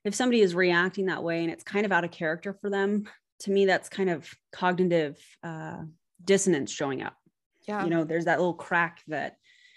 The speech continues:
Speaker 1: they're questioning what they're doing and what they're saying, and they kind of know what you're saying is right, but they're not ready to face it. And that's okay. And that's kind of the space that I'm,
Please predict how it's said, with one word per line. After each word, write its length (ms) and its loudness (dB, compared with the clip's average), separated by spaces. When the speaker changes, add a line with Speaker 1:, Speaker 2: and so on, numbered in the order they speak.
Speaker 1:
they're 120 2
questioning 560 0
what 140 0
they're 100 0
doing 240 0
and 100 0
what 120 -4
they're 100 -8
saying, 380 -2
and 100 0
they 80 -2
kind 340 -2
of 120 -4
know 800 0
what 160 4
you're 120 4
saying 280 2
is 120 -2
right, 240 -2
but 80 -10
they're 140 -6
not 220 -4
ready 180 -4
to 60 -10
face 280 -6
it. 60 -4
And 80 -4
that's 180 -4
okay. 220 -4
And 100 0
that's 140 -2
kind 160 -4
of 60 -6
the 60 -6
space 360 -6
that 120 -12
I'm, 260 -8